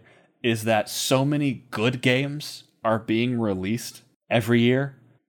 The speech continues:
that there's no excuse to be ugly anymore. It's, "I'm not gonna be able to play every good game, so why should I play a good, ugly game when I could play a good, pretty game?"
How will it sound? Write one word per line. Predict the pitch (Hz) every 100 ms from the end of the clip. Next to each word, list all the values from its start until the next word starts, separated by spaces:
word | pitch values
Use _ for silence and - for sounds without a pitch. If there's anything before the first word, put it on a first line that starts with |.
| _
that | 127 127
there's | 117 117
no | 107 113 127
excuse | 123 - - 117 -
to | 113
be | 110 -
ugly | 98 95 98 85
anymore. | 80 76 76 - - _ _ _ _
It's, | 139 123 - - _ _ -
"I'm | 123 127
not | 131 139
gonna | 147
be |
able | 151 147
to | 147 -
play | 165 127
every | 110 98
good | 101 92
game, | 90 80 - _ -
so | 107
why | 104 107
should | 120 123
I |
play | 117 123
a | 110
good, | 110 117
ugly | 110 101 92
game | 90 92 87 85 -
when | 101
I | 98
could | 101 98
play | 104
a | 98
good, | 101 101 92 - _
pretty | - 120 85
game?" | 76 71 -